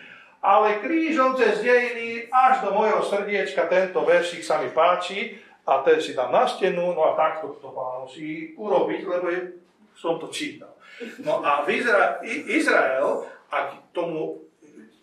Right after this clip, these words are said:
si-, títo sionisti, a opatrne používame to slovo, toto nahradili, že to je štát Izrael. Ja, rok štyridsaťsedem, či kedy vznikol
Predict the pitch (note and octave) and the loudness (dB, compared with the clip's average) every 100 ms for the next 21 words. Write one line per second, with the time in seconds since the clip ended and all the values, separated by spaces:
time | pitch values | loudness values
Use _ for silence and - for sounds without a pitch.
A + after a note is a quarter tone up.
0 | - - - - G3 F#3+ D3 - F3 G3+ | -18 -14 -12 -10 -10 -6 -6 -6 -2 0
1 | - C#3 - D#3 F3+ - - - - C3 | 0 -4 -10 -8 -4 -2 0 0 -2 -8
2 | - D3 D3 C3 - D#3 E3 E3+ F3 - | -8 -4 -4 -6 -8 -8 -6 -4 -6 -14
3 | - _ _ _ - - F#3 G3 E3+ F3 | -20 _ _ _ -20 -10 -6 -2 0 2
4 | G3+ G3+ G3 F#3+ F#3+ A3 - C#4 - - | 4 2 -2 -8 -4 -4 -4 -6 -6 -8
5 | - - C#3+ B2 - - - _ - D3+ | -12 -18 -16 -14 -16 -20 -20 _ -8 -6
6 | - F#3+ - - G#3+ G#3+ - - E3+ F#3+ | 0 2 2 0 -6 -10 -10 -10 -6 -6
7 | D3 D3 D#3+ D#3 D3+ D#3 D3 C3+ A#2 A#2 | -8 -10 -12 -12 -14 -18 -12 -10 -10 -12